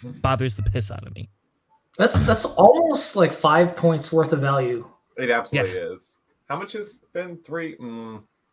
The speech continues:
Speaker 2: Yeah.
Speaker 1: I feel like, and this is me with my experience, I feel like if you just reduce the amount of stuff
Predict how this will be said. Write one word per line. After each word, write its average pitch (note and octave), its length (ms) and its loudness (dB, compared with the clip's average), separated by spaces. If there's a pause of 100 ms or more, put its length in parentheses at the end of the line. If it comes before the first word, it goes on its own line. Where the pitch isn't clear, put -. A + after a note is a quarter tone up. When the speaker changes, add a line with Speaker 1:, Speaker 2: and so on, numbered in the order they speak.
Speaker 2:
Yeah. G#2+ 160 -8 (420)
Speaker 1:
I C#3+ 160 0
feel - 260 -4
like, B2 400 0
and A#2+ 300 -12
this B2+ 180 -12
is G#2+ 120 -14
me G2+ 300 -10 (140)
with G#2 200 -18
my G2 100 -8
experience, F#2+ 480 -10
I G#2 100 -6
feel C3 140 -10
like B2 140 -4
if F#2 100 -20
you G2+ 80 -16
just - 320 -18
reduce G2+ 440 -14
the G2+ 160 -8
amount F#2 260 -10
of F#2+ 60 -12
stuff - 180 -14